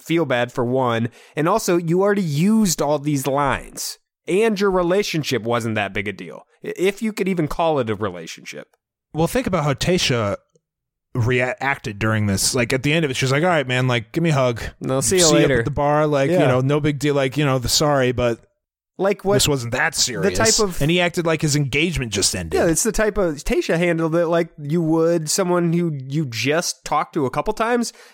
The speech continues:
Speaker 1: There was a little, it was the same as, like, uh, Wills and Hannah, where they kissed,
Speaker 2: <laughs>
Speaker 1: but then, like,
Speaker 2: Then you had
Speaker 1: later,
Speaker 2: to, like,
Speaker 1: Hannah came
Speaker 2: say
Speaker 1: up to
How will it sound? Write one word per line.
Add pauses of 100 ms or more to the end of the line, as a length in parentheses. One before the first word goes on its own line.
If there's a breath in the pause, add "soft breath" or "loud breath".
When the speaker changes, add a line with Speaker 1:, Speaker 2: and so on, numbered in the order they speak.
Speaker 1:
There
was
a
little, (100)
it
was
the
same
as,
like, (440 soft breath)
uh, (340)
Wills (120)
and (120)
Hannah, (280)
where
they
kissed, (460)
Speaker 2:
<laughs>
Speaker 1:
but
then,
like,
Speaker 2:
Then
you
had
Speaker 1:
later,
Speaker 2:
to,
like,
Speaker 1:
Hannah (100)
came
Speaker 2:
say
Speaker 1:
up
to